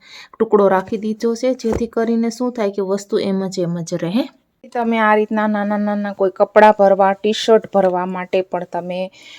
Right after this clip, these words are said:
આ બોક્સનો ઉપયોગ કરી શકો છો. આમાં જોઈ શકો છો કેટલા બધા આપણા ટી-શર્ટ આવી ગયા છે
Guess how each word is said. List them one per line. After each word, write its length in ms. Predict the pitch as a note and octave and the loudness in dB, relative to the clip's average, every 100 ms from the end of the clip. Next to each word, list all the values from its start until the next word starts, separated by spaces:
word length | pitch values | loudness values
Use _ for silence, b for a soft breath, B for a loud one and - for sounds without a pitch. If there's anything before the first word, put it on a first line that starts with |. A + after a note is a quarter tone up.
| B B | B B
આ 180 | E3+ F3 | -6 -6
બોક્સનો 520 | F3 F#3 F3+ - G3+ | 0 0 0 -4 -2
ઉપયોગ 300 | F#3+ F3+ F#3 - | -2 0 0 0
કરી 200 | F3+ G3 | 0 0
શકો 380 | F#3+ G3 - G3 | -2 -4 0 0
છો. 180 | G3 G#3 | 2 2
આમાં 340 | G3+ F3+ F3 | 2 2 -6
જોઈ 180 | F3+ G3 | -2 -2
શકો 360 | - G#3+ - F#3+ | 0 -4 -2 -4
છો 140 | G3 | -4
કેટલા 360 | - F#3 G3 F#3+ | -2 0 2 4
બધા 220 | F#3 F#3+ | 4 2
આપણા 220 | F#3 F#3+ | 2 0
ટી-શર્ટ 460 | F#3 F3+ - - E3+ | 0 -6 -6 -2 0
આવી 260 | E3+ F#3 | 0 -2
ગયા 220 | F3+ F#3+ | 2 2
છે 320 | G3 - A#3 | 2 0 -2